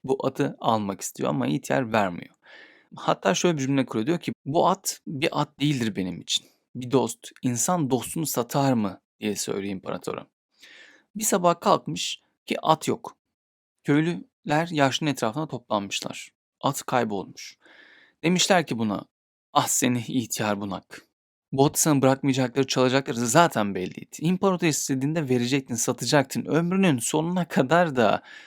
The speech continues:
beyler gibi rahat rahat yaşayacaktın. Şimdi ne param var, ne de atın." İhtiyar demiş ki, "Karar vermek için acele etmeyin. Sadece at kayıp deyin." demiş.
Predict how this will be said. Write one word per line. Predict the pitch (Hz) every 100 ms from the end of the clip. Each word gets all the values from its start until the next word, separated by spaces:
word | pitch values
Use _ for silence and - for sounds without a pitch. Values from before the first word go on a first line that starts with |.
| _ -
beyler | 131 151 151 156
gibi | 139 117 110 107 104 _ -
rahat | 135 139 -
rahat | 127 131
yaşayacaktın. | 123 - 120 113 101 - 90 - _ _ _ - - - _
Şimdi | - 196 180
ne | 165 160
param | 147 117 113 131
var, | 170 - - _ -
ne | 117 107
de |
atın." | - - - _ _ _ _ _ _ 180
İhtiyar | 185 - 151 131
demiş | 160 135
ki, | - 101 - - - _
"Karar | - 156 165
vermek | 147 139 139
için | 131 139
acele | 120 110 107
etmeyin. | 98 - 92 107 _ _ _ _ _ _ _ _
Sadece | - 185 117 117
at | 143 135 -
kayıp | 117 110 -
deyin." | 107 92 - _ _ _
demiş. | - - - - -